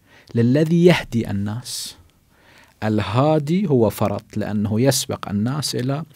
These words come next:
الهداية فيتبعونه إلى ذلك، كما أن الذي يجد الماء يدعو الناس إلى ذلك الماء.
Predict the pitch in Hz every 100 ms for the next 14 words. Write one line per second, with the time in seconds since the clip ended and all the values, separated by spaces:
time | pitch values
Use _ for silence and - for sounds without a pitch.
0 | - - - _ - 101 92 104 117 127
1 | 156 - 104 - 110 104 101 120 123 113
2 | 127 151 - _ _ - 104 98 104 104
3 | - 113 117 107 110 117 127 113 127 127
4 | 107 - 107 117 143 127 131 - - _
5 | - - - - _ - 123 113 113 92
6 | 110 117 139 165 - 135 147 165 139 139
7 | 139 127 101 101 101